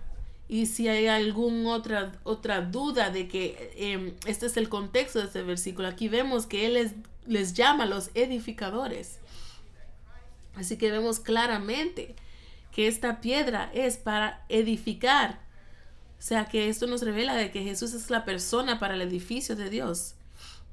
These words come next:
¿Y qué es el edificio de Dios? Para muchas personas, el edificio de Dios, o qué está edificando Dios, muchos piensan que Él está edificando algún cielo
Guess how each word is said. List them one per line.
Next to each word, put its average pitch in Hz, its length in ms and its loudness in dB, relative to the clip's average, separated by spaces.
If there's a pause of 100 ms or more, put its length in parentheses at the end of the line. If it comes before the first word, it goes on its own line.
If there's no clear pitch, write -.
(180)
¿Y 240 160 -4
qué 285 460 0
es - 240 -4 (260)
el 240 140 2
edificio 214 440 -2
de 202 140 -2
Dios? 226 420 -2
Para 208 220 0
muchas 233 260 -2
personas, 240 480 -2
el 196 100 -2
edificio 240 540 -4
de 196 200 -2
Dios, 202 360 -4
o 220 300 -2
qué 233 220 4
está 240 240 0
edificando 196 540 -6
Dios, 185 420 -2 (1200)
muchos 226 280 -4
piensan 254 340 2
que 208 320 4
Él 208 80 2
está 214 280 2
edificando 220 540 0
algún 220 380 2
cielo 220 640 0